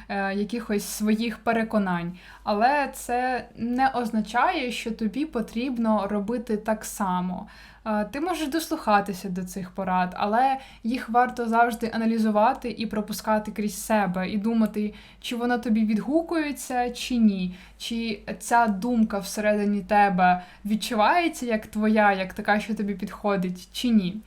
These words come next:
Тому що ось такий постійний пошук схвалення і якогось підтвердження зі сторони, він може привести до того, що ти потім, е,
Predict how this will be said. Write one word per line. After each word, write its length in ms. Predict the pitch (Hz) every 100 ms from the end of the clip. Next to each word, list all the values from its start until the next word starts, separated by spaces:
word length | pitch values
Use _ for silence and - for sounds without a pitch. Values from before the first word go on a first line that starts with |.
| - - - -
Тому 220 | 226 302
що 560 | - 277 254 240 233 - -
ось 140 | 226
такий 260 | - - 294
постійний 520 | 262 220 277 269 247
пошук 600 | 233 247 247 254 240 220
схвалення 1080 | - - 214 214 240 226 214 202 196 190 190 -
і 400 | 208 202 202 190 - -
якогось 440 | 220 214 220 214 -
підтвердження 880 | - 220 214 220 208 185 190 190 190
зі 200 | - 202
сторони, 580 | - 214 220 269 359
він 180 | 240 240
може 280 | 233 254 233
привести 540 | 220 220 220 233 -
до 100 | 214
того, 360 | 214 233 339 285
що 200 | - 220
ти 420 | - 240 247 240 - - -
потім, 520 | 269 320 269 240 220 -
е, 400 | 226 220 214 208